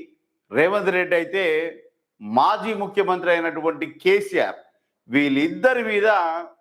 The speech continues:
ఒక వ్యక్తి గెలిచిండు, ఆయనే కేవీఆర్. ఆయన బీజేపీ తరపు నుంచి పోటీ చేసి గెలిచి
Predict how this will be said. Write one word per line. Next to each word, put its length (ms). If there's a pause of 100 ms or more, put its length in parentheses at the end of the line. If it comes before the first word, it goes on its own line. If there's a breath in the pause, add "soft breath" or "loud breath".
(100)
ఒక 160
వ్యక్తి 320
గెలిచిండు, 720
ఆయనే 420
కేవీఆర్. 600 (520)
ఆయన 240
బీజేపీ 640
తరపు 280
నుంచి 220
పోటీ 300
చేసి 260
గెలిచి 800